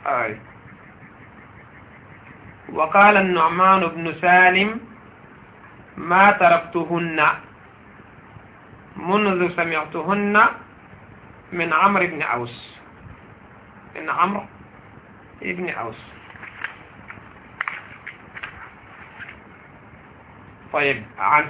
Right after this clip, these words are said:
سيار قال، ده نم-، ده نمرة ثلاثة، المثال الثالث. عن سيار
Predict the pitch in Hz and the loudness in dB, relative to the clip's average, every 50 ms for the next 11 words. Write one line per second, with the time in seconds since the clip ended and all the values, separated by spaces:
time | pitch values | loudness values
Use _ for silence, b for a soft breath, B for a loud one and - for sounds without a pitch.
0 | - 185 180 175 180 185 190 196 208 208 220 214 - - - - - 175 180 175 | -4 -4 -4 -2 0 2 4 6 8 8 8 6 4 -2 -6 0 2 4 6 6
1 | 156 - 113 92 - - - - - - - - - - - - - - - - | 4 2 0 -4 -8 -12 -20 -20 -20 -20 -20 -20 -20 -20 -20 -20 -20 -20 -20 -20
2 | - - - - - - - - 156 151 151 160 156 156 156 156 147 147 151 151 | -20 -20 -20 -20 -20 -20 -18 -10 -8 -6 -6 -6 -4 -4 -4 -4 -4 -4 -2 -2
3 | 156 156 151 - - - - - - 160 147 143 131 135 131 139 135 131 127 117 | 0 -2 -2 -4 -10 -18 -20 -14 -12 -10 -8 -8 -8 -8 -2 -2 0 -2 -2 -4
4 | 120 120 123 120 147 147 139 127 - - 127 123 117 104 104 - - - - - | -8 -10 -8 -4 -4 -4 -4 -4 -6 -4 -4 -4 -4 -6 -10 -14 -20 -20 -20 -20
5 | - - - - - - - - - - - - - - - - - - - 139 | -20 -20 -20 -20 -20 -20 -20 -20 -20 -20 -20 -20 -20 -20 -20 -20 -8 -4 -2 -2
6 | 143 147 139 - 156 151 165 160 165 175 180 180 190 196 202 - - | -2 -4 -6 -6 -6 -6 -6 -4 2 4 6 6 8 6 6 4 0